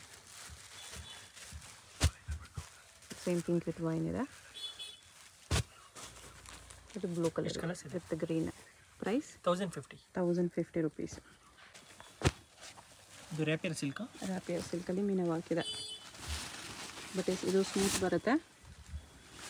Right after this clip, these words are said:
Speaker 2: ಪಲ್ಲು. ಬ್ಲೌಸ್ ನಿಮಗೆ
Speaker 1: ಬ್ಲೌಸ್
Speaker 2: plain ಬರುತ್ತೆ.
Speaker 1: ಪ್ಲೇನ್ with border ಬರುತ್ತೆ ಈ ಥರ. ಹ್ಮ್. Full ಸ್ಯಾರಿ ಈ ಥರ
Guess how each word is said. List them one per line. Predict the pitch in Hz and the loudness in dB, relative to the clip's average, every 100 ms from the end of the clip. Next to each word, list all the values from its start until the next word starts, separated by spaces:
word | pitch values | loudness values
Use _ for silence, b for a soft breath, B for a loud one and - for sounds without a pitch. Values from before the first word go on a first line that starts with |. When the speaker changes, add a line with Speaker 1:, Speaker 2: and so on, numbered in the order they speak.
| - - - - - - - - - - | -12 -12 -14 -16 -18 -16 -16 -10 -10 -6
Speaker 2:
ಪಲ್ಲು. | 170 185 247 - - - - - - - - - - - - - - - - - - - - | -2 -2 -2 -12 -18 -16 -16 -16 -18 -18 -20 -20 -20 -18 -14 -14 -14 -20 -20 -18 -18 -14 -2
ಬ್ಲೌಸ್ | 156 160 | 0 2
ನಿಮಗೆ | 156 175 | 2 4
Speaker 1:
ಬ್ಲೌಸ್ | 180 | 8
Speaker 2:
plain | 175 160 | 8 8
ಬರುತ್ತೆ. | 139 175 | 4 4
Speaker 1:
ಪ್ಲೇನ್ | 175 170 | 2 0
with | 196 175 | 0 0
border | 160 160 | 0 0
ಬರುತ್ತೆ | 170 - 170 | -4 -4 -4
ಈ | 165 | -2
ಥರ. | 180 254 - - - - | -4 -4 -14 -20 -14 -8
ಹ್ಮ್. | 170 - - - - - - - - - - | -8 -8 -20 -20 -20 -18 -18 -18 -18 -20 -2
Full | 196 180 | -2 4
ಸ್ಯಾರಿ | 190 | 4
ಈ | |
ಥರ | 185 | 6